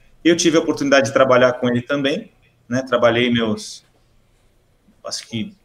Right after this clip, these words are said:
treze anos na Cirela, pelo menos dez diretamente com ele, tinha reunião toda quarta de manhã, eu tive esse prazer,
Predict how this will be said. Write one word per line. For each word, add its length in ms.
treze 320
anos 200
na 80
Cirela, 680
pelo 180
menos 240
dez 400
diretamente 560
com 80
ele, 120
tinha 120
reunião 220
toda 220
quarta 320
de 80
manhã, 180
eu 40
tive 180
esse 140
prazer, 520